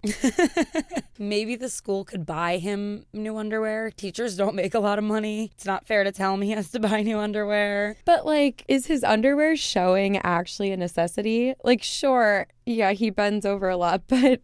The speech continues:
Speaker 2: if I were to bend
Speaker 1: <laughs>
Speaker 2: over to pick up a child or something that I drop, my <laughs> underwear's not showing out of my pants. So why is it okay that it's him?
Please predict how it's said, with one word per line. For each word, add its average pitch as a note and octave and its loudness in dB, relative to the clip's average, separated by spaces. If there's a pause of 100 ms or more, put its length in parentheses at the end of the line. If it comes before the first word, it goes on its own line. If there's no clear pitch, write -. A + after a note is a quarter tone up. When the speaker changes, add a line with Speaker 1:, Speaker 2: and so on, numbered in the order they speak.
(100)
Speaker 2:
if C4 4
I A3 6
were D4 2
to F4 0
bend F#3+ 4
Speaker 1:
<laughs> E3+ 2
Speaker 2:
over A#3 6
to A#3+ 0
pick G#3 2
up G3+ 6
a A3 4
child G3+ 2
or A3 2
something A3+ 2
that A3 -4
I G3+ 0
drop, F#3 -2 (340)
my B3+ 6
<laughs> - -
underwear's D4+ 4
not G3+ 2
showing F3+ -2 (380)
out G3+ 4
of G3 -2
my F3+ -2
pants. F3+ -4 (200)
So C4+ 4
why G3+ 4
is G3+ -2
it G3 -2
okay F3 0
that E3+ 0
it's E3 -8 (100)
him? F3 -6